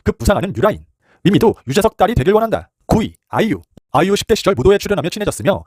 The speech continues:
박명수와 함께 가장 좋아하는 오십 대로 알려져 있다. 콘서트에 초대하며 친분을 인증하기도.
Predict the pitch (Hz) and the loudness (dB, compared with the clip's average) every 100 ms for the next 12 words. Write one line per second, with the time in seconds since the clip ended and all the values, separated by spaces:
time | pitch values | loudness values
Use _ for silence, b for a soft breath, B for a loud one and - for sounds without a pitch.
0 | B - 156 202 175 185 - 220 - 196 | B -4 -2 0 2 0 0 -2 0 -2
1 | - 135 180 226 - 180 180 190 202 - | 0 0 2 0 0 0 2 2 0 -4
2 | - - _ 220 226 214 196 175 135 185 | -10 -16 _ -2 0 0 0 2 2 0
3 | - 208 175 170 175 208 208 101 | -4 -2 -2 -2 -2 -4 -4 -8